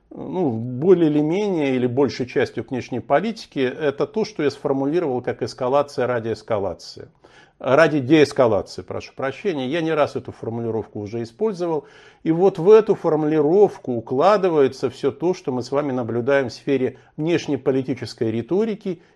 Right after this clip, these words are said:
и некоторых внешнеполитических действий. Ну, если говорить о российско-украинских отношениях, отношениях, конечно, в кавычках,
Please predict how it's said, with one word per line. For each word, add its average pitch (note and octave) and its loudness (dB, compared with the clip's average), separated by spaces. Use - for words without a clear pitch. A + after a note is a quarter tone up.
и E3 -2
некоторых D3+ -2
внешнеполитических A#2+ -6
действий. - -10
Ну, F#3 0
если E3 2
говорить D3+ 2
о C#3+ 4
российско-украинских C#3+ 0
отношениях, B2+ -6
отношениях, A2+ -8
конечно, - -10
в - -20
кавычках, D3 -4